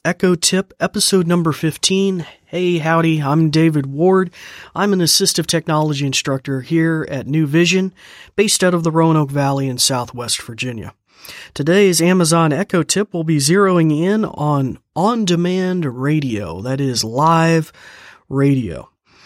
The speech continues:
So out of the box, your Amazon Echo has the ability to pull from a huge database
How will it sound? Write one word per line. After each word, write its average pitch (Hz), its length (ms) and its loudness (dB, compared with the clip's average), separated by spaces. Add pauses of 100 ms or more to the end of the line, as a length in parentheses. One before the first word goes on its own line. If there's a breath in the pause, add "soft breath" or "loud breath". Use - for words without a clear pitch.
(200 loud breath)
So 190 160 2
out 349 200 4
of 233 100 0
the 175 80 0
box, 160 420 0
your 156 120 2
Amazon 170 480 2
Echo 156 240 0
has 143 220 -2
the 147 120 0
ability 156 480 0
to 131 80 -6
pull 135 560 -2
from 139 240 -4
a 123 140 -4
huge 269 600 2
database 135 800 0